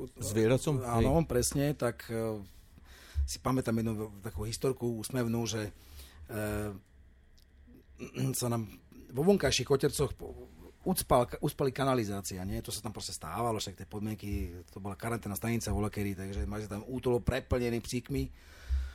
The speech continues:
Speaker 2: a vonkajšie koterce, to znamenali veľkí huňatí psíkovia, vlčiaci a proste pri umývaní a tak ďalej, tie chlpy, toto, tamto,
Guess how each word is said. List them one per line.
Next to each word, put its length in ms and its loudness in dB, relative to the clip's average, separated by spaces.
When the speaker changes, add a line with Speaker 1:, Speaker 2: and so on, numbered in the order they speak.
Speaker 2:
a 120 -4
vonkajšie 400 0
koterce, 420 2
to 140 0
znamenali 400 2
veľkí 340 2
huňatí 380 2
psíkovia, 400 2
vlčiaci 640 2
a 40 -8
proste 640 4
pri 160 0
umývaní 480 4
a 80 -2
tak 80 0
ďalej, 320 4
tie 80 -2
chlpy, 320 -2
toto, 160 -2
tamto, 480 4